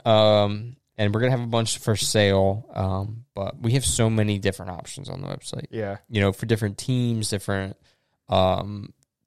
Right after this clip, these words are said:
Speaker 1: styles,
Speaker 2: Mm-hmm.
Speaker 1: collections. Uh, you know, we're gonna start.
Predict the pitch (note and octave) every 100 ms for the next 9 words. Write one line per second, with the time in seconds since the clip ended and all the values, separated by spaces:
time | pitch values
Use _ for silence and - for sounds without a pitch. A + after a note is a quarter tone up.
0 | _ - - G2+ G2 G2+ G#2 G#2 - G2+
1 | G2+ G2+ G#2 G2+ F#2+ - G2 - - -
2 | _ _ - G2 G2 G2+ _ _ _ _
3 | _ B2+ B2+ - A#2 A2+